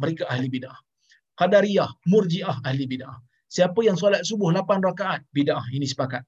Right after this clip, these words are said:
Tetapi ada benda-benda, ada benda-benda yang ulama' berbeza pendapat. Contohnya apa dia? Meraihkan maulid Nabi sallallahu alaihi wasallam. Ada sebahagian ulama' mengatakan ia bid'ah. Ada sebahagian ulama' mengatakan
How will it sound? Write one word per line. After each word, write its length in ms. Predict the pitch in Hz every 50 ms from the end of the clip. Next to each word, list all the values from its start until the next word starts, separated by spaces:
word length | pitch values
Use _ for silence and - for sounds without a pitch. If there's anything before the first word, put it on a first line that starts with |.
| _ _ _ _ _ _ _ _ _ _ _ -
Tetapi 440 | 170 165 165 175 175 175 220 190 -
ada 300 | - 165 185 202 214 240 185 165
benda-benda, 520 | 196 196 190 196 175 185 180 175 180 190 208 226 - _ _ _ _ _ _ _ _ - - 185
ada 200 | 254 254 262 311 277 208
benda-benda 480 | 226 220 202 214 196 180 185 202 226 262 233 202
yang 100 | 185 175 180 196
ulama' 320 | 180 185 180 180 190 180 - - 160
berbeza 400 | 156 156 160 160 151 151 160 160 160
pendapat. 360 | 156 151 156 143 - 139 127 - _ _ -
Contohnya 500 | 220 262 269 262 269 294 269 269 294 294
apa 100 | 269 285 277
dia? 120 | 294 277 139 - - - _ _ _ - 151 156
Meraihkan 720 | 165 165 160 160 160 - - 220 202 - - 156 147 147
maulid 300 | 147 151 156 160 156 151 - 147
Nabi 240 | 139 143 156 180 156
sallallahu 160 | - 143 135
alaihi 140 | 131 127 127
wasallam. 160 | 127 127 131 _ _ _ _ _ _ _ _ _ _ _ _ _ _ _ _ _ _ - 180 214
Ada 180 | 262 285 285 320 285 -
sebahagian 420 | 262 233 247 233 247 254 262 240 - 233
ulama' 580 | 233 226 226 240 269 285 277 247 202 151 139 - - _ - 165
mengatakan 500 | 175 196 202 202 185 214 226 220 208 180 180
ia 160 | 190 180 170 160 151
bid'ah. 280 | 147 139 135 139 123 120 - - _ _ _ _ _ _ _ _ _
Ada 360 | - 220 247 262 262 247 285 262 - -
sebahagian 480 | 254 214 240 233 220 233 226 247 220 220 220
ulama' 300 | 220 226 247 254 262 240 - - 190
mengatakan 520 | 196 196 190 185 - 190 170 185 165